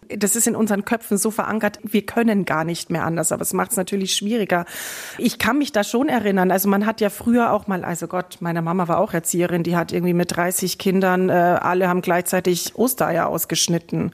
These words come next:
aus Tonpapier. Also das ist ja heute undenkbar. Aber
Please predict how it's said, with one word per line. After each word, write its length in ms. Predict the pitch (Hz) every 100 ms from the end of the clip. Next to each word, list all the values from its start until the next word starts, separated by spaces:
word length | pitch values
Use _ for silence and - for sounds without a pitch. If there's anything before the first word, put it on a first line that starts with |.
| -
aus 260 | 170 202 -
Tonpapier. 760 | 190 180 180 - - 170 - - -
Also 180 | 196 190
das 160 | 190 202
ist 220 | - 214
ja 160 | 220 202
heute 300 | 220 220 214 -
undenkbar. 1040 | 262 294 240 214 262 - - 147 156 196 _ _ - - - -
Aber 460 | 185 196 151 226